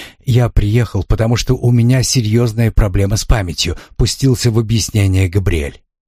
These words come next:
«По правде говоря, я даже не знаю, знакомы ли мы. Я стараюсь по мере возможности заполнить пробелы в прошлом и собрать всю информацию, которая так или иначе, пусть не вернет мне дочь, но вернет хотя бы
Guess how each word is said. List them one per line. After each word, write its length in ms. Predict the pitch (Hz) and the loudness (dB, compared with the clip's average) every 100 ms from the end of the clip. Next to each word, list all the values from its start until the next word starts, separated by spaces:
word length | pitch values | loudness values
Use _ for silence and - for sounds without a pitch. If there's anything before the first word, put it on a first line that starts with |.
| - - - | -18 -10 -2
«По 100 | 139 | 0
правде 380 | 156 143 123 120 | 0 0 -2 0
говоря, 340 | 123 135 143 | 0 0 0
я 220 | 117 131 | 0 -2
даже 260 | 123 113 127 | -2 -2 0
не 100 | 135 | 0
знаю, 320 | 117 160 139 | 0 0 0
знакомы 560 | 107 127 - 170 147 104 | 0 -4 -2 0 0 0
ли 100 | 87 | -2
мы. 240 | 71 - _ _ _ - - | -6 -12 _ _ _ -18 -2
Я 220 | 104 107 | 0 0
стараюсь 520 | - 117 104 110 101 | -2 -2 0 0 0
по 160 | - 101 | -2 0
мере 240 | 110 113 | 2 2
возможности 800 | 104 107 117 139 107 117 - 127 - - | 0 -2 0 -2 -2 -4 0 -2 -2 -2
заполнить 680 | 131 139 160 156 139 131 - | -2 0 0 0 0 -2 -2
пробелы 460 | 127 127 143 135 | 0 0 0 0
в 140 | - - | -4 -4
прошлом 480 | 156 143 - 110 - - | -2 0 -2 -6 -6 -8
и 80 | - | -4
собрать 420 | - 139 156 151 | 0 0 0 -2
всю 280 | - - 160 | -4 0 -2
информацию, 760 | - 147 - 143 123 98 - 117 | 0 -4 -2 0 0 0 0 0
которая 420 | 120 - 127 127 | 0 0 0 0
так 320 | - 139 139 123 | 0 -2 -2 -2
или 200 | 120 117 | 0 0
иначе, 440 | 131 143 - - - - | 0 -2 -4 -10 -14 -2
пусть 400 | 160 156 - - | 0 0 0 -4
не 220 | 147 147 | 0 2
вернет 440 | 139 135 143 160 - | 2 0 0 -2 -2
мне 200 | 131 131 | 0 0
дочь, 360 | 110 90 - - - - | 0 -4 -6 -12 -16 -4
но 180 | 107 104 | 0 2
вернет 440 | 113 101 117 117 | 0 0 0 -2
хотя 380 | - 98 117 107 | -2 -2 0 0
бы 220 | 107 104 | 0 -4